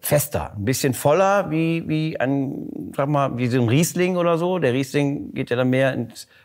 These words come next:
leicht säurebetonte. Und dieser Wein ist halt, äh, einfach ein bisschen voller im Mund. Absolut lecker und super zu trinken.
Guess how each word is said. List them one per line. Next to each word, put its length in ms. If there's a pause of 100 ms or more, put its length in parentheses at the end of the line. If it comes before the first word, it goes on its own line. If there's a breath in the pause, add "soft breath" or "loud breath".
leicht 240
säurebetonte. 800 (440 loud breath)
Und 160
dieser 260
Wein 260
ist 160
halt, 220
äh, 220
einfach 500
ein 180
bisschen 460
voller 360
im 140
Mund. 260 (600 loud breath)
Absolut 560 (320)
lecker 460
und 360 (240)
super 380
zu 100
trinken. 320